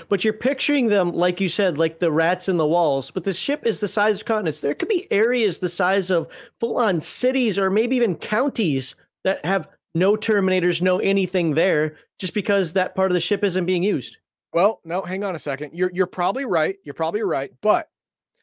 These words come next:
Speaker 2: um, if you add up all of the mechanoids and the robots to, all together, it's something like five hundred million.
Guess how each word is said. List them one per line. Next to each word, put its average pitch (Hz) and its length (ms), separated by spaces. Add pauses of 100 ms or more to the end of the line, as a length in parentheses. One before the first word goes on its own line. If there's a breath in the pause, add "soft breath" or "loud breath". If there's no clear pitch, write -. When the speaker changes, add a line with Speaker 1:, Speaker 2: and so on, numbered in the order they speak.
(580)
Speaker 2:
um, 156 400
if 190 200
you 208 180
add 202 260
up 180 320 (440)
all 175 240
of 175 80
the 165 80
mechanoids 190 720
and 175 200
the 170 60
robots 156 560
to, 117 140 (320)
all 165 220
together, 170 460 (580)
it's 143 140
something 196 280
like 147 240
five 156 320
hundred 151 280
million. 127 340